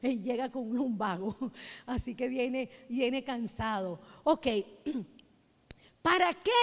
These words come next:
fue todo eso? Para preparar esto que hoy estamos disfrutando. Igual, igual son los eventos proféticos.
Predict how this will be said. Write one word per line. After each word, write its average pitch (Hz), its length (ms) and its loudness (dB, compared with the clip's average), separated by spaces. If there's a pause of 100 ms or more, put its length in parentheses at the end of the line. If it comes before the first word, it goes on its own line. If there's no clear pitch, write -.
(100)
fue 349 160 4
todo 285 340 6
eso? 220 460 2 (800)
Para 392 240 8
preparar 381 480 -2 (240)
esto 233 500 -2 (1160)
que 330 160 4
hoy 392 240 8
estamos 269 420 2
disfrutando. 190 760 -4 (580)
Igual, 359 800 0 (300)
igual 262 540 -2
son 349 240 -4 (1500)
los 330 140 0
eventos 277 380 -4
proféticos. 370 680 -10